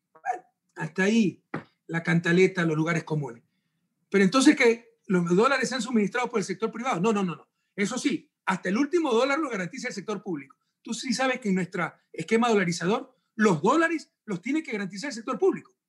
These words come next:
¿Por qué crees que tiene ocho mil trescientos millones en Suiza? No solo por la deuda pública privada, por la deuda pública externa,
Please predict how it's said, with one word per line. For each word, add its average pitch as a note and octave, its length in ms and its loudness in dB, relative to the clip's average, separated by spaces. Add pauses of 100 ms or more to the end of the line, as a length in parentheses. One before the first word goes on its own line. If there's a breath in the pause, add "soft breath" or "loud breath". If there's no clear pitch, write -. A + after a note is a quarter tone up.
(220)
¿Por A#3+ 140 -2
qué E4+ 100 2
crees D#4+ 200 0
que G#3+ 60 -10
tiene B3+ 180 -6
ocho A3+ 200 -2
mil A3+ 120 0
trescientos A3+ 380 -4
millones A3 280 0
en F#3+ 60 -2
Suiza? - 320 -10 (320)
No G#3+ 100 2
solo G4+ 300 4
por A#3 100 2
la G3+ 80 2
deuda G#3 240 2
pública F#3+ 400 -2
privada, F#3 500 -2 (160)
por G3 120 0
la G3 60 0
deuda A3 180 2
pública A3 240 -4
externa, E3+ 480 -6